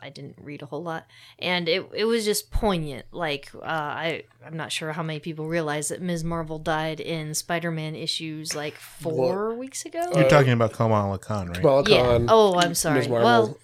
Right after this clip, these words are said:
Speaker 2: A S M
Speaker 1: yeah.
Speaker 2: twenty-six, I wanna say. Uh, I think it was
Speaker 1: Yeah.
Speaker 2: twenty-six. They were twenty-five or twenty-six when she died.
Speaker 1: Yeah, she was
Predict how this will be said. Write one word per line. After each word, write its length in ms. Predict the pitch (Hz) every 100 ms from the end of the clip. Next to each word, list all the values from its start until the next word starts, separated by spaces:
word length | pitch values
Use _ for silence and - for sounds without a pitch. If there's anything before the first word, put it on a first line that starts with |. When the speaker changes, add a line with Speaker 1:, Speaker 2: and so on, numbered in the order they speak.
| -
Speaker 2:
A 160 | 139 143
S 220 | 139 -
M 220 | 139 127
Speaker 1:
yeah. 140 | 143 123
Speaker 2:
twenty-six, 520 | 135 120 - 123 -
I 60 | 95
wanna 180 | 87 85
say. 360 | - 80 78 -
Uh, 40 | 107
I 40 | 110 101
think 40 |
it 40 |
was 100 | 107 -
Speaker 1:
Yeah. 40 |
Speaker 2:
twenty-six. 520 | 98 92 78 - - _ -
They 60 |
were 60 | 117
twenty-five 320 | 120 110 95
or 40 | 80
twenty-six 480 | 92 82 71 - -
when 100 | -
she 140 | 87
died. 280 | - - - _ -
Speaker 1:
Yeah, 220 | 247 156
she 200 | - 190
was 300 | 185 185 -